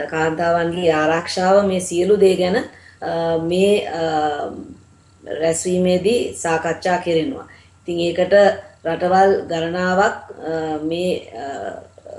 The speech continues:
රැස්වීමට සහභාගී වෙනවා. ඉතින් ඒ අනුව මේ වසරෙත්, අ, ඒ රටවල්, අ, විශාල ප්‍රමාණයක්ගේ සහභාගිත්වයෙන් තමයි, අ, මේ, අ,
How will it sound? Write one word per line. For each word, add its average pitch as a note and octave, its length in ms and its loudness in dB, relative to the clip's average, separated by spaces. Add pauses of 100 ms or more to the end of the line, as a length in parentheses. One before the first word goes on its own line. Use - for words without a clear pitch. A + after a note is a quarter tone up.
(140)
රැස්වීමට F#3 540 0
සහභාගී E3+ 600 2
වෙනවා. C#3+ 240 -4
ඉතින් D#3+ 260 -8
ඒ D#3+ 140 0
අනුව D#3+ 280 0 (480)
මේ F3+ 440 0
වසරෙත්, E3+ 480 2 (420)
අ, - 80 -10 (440)
ඒ E3 340 2
රටවල්, E3+ 400 2 (360)
අ, - 60 -14 (1120)
විශාල F#3 340 2
ප්‍රමාණයක්ගේ F3 1040 -2
සහභාගිත්වයෙන් E3+ 840 -2
තමයි, D#3+ 420 -2 (380)
අ, - 80 -10 (260)
මේ, E3 480 -2
අ, - 380 -8